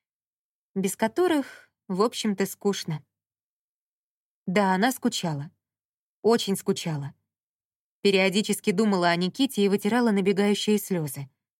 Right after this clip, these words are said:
Но в полную силу рыдать себе не позволяла. Забыть его.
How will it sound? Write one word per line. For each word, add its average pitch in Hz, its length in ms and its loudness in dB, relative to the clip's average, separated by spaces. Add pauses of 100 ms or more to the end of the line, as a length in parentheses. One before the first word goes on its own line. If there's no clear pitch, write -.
(540)
Но 190 160 0
в - 60 -12
полную 240 480 2
силу 190 320 2
рыдать 190 360 0
себе 190 240 0
не 180 120 -2
позволяла. 165 640 -2 (1000)
Забыть 202 480 2
его. 143 280 -6